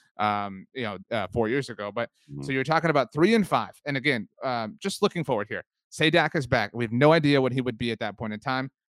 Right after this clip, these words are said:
Speaker 1: But very quickly, at Green Bay, at Minnesota, probably both losses.
Speaker 2: Wait, how
Speaker 1: Right?
Speaker 2: did they
Speaker 1: Even
Speaker 2: get to three? What was, so we picked them one, we split the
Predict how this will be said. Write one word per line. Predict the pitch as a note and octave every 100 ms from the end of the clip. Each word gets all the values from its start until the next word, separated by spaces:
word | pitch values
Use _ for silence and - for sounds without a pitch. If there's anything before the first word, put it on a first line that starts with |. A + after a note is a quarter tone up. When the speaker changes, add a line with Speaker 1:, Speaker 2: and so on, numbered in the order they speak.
| -
Speaker 1:
But | A#2
very | A2 D3 D#3+
quickly, | D#3 C3+ D3 C#3 - _ -
at | C#3+ C#3
Green | D#3+ D3+
Bay, | C#3 C#3
at | C3+ C3
Minnesota, | C#3 B2+ - B2+ B2+ A#2+
probably | - A#2 C3
both | C3+ B2
losses. | A2 A2 B2+ C3 - _ -
Speaker 2:
Wait, | A#2+
how | B2+
Speaker 1:
Right? |
Speaker 2:
did | E3
they | D3+
Speaker 1:
Even | C#3+
Speaker 2:
get | C#3
to | A#2 G2+
three? | B2+ C#2 - -
What | F2+
was, | A2+ G2+
so | A2+
we | G#2
picked | F#2 A#2+
them | A#2 G#2+ F#2+
one, | F#2 G#2+ A2 A2 D#2
we | F#2
split | G2+ - - A2+
the | -